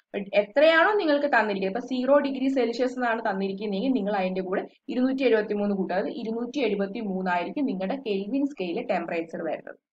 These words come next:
ഓക്കെ, ട്വന്റി ഫൈവ് ഡിഗ്രി സെൽഷ്യസ് എന്നാണ് തന്നിരിക്കുന്നതെങ്കിൽ നിങ്ങൾ ടു സെവന്റി ത്രീ കൂടെ അതിന്റെ കൂടെ ആഡ് ചെയ്തിട്ട് വേണം ചെയ്യുവാനായിട്ട്. ഓക്കെ, ഇനി ഈ ഭാഗത്തു നിന്നുള്ള graph നമുക്ക് നോക്കാം.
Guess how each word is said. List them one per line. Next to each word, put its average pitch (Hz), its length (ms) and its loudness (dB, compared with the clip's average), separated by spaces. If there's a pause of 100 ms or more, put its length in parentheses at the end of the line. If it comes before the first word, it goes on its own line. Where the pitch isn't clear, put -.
(140)
ഓക്കെ, 190 200 -2 (240)
ട്വന്റി 262 280 0
ഫൈവ് 294 260 6
ഡിഗ്രി 269 240 -2
സെൽഷ്യസ് 233 420 0
എന്നാണ് 220 240 0
തന്നിരിക്കുന്നതെങ്കിൽ 202 680 -2
നിങ്ങൾ 214 200 -2
ടു 208 220 -4
സെവന്റി 196 400 -2
ത്രീ 185 200 -8
കൂടെ 226 180 -4
അതിന്റെ 185 320 -4
കൂടെ 214 180 -2 (160)
ആഡ് 190 240 0
ചെയ്തിട്ട് 175 340 -4
വേണം 190 220 -2 (360)
ചെയ്യുവാനായിട്ട്. - 680 -4 (100)
ഓക്കെ, 277 200 2 (1500)
ഇനി 370 280 2
ഈ 359 100 -4 (100)
ഭാഗത്തു 277 420 2
നിന്നുള്ള 247 260 2 (140)
graph 202 460 2
നമുക്ക് 190 340 -4
നോക്കാം. - 380 -2